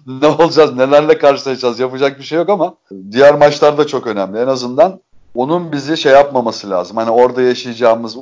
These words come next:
uğrayacağımız bir operasyonun diyelim veya şanssızlığın neyse artık.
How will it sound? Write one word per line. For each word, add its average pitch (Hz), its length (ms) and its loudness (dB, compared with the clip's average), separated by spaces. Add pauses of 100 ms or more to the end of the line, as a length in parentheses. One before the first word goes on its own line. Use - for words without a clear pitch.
uğrayacağımız 113 760 -4
bir 107 180 -10 (140)
operasyonun 107 760 -4
diyelim 90 260 -12
veya 85 340 -6 (460)
şanssızlığın 110 800 -2 (320)
neyse 113 380 -4
artık. 90 440 -8